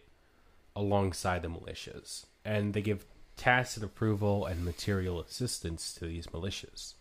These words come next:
And so wh-, what we have to really look at the militias as is not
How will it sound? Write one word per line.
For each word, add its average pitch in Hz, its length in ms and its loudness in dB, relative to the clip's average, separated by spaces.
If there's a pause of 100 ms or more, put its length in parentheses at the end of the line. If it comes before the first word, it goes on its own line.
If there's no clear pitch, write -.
(600)
And 107 240 4
so 113 400 10 (600)
wh-, 131 320 0
what 151 140 8
we 147 100 8
have 151 240 8
to 139 60 2
really 127 220 8
look 113 160 4
at 107 80 -4
the 107 60 4
militias 92 420 0
as 85 460 2
is 90 160 -10
not 101 360 2